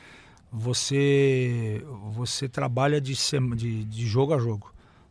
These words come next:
O futebol, nenhum desses clubes eu fiquei porque eu tinha um contrato e o contrato me segurou. Eu fiquei porque vieram os resultados.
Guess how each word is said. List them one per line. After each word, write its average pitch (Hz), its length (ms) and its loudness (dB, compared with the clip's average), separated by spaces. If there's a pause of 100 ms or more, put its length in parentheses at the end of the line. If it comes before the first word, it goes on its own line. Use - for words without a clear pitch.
(120)
O 120 80 -10
futebol, 131 540 0
nenhum 151 240 2
desses 139 260 -2
clubes 143 260 -2
eu 135 80 4
fiquei 131 300 -4
porque - 180 -10
eu 165 80 0
tinha 147 220 -4
um 135 60 -2
contrato 139 640 0
e - 20 0
o 139 40 -4
contrato 127 440 -4
me 120 100 0
segurou. 120 560 -4 (560)
Eu 127 80 -10
fiquei 123 340 -4
porque 131 220 -6
vieram 147 320 6
os 127 100 0
resultados. 156 680 2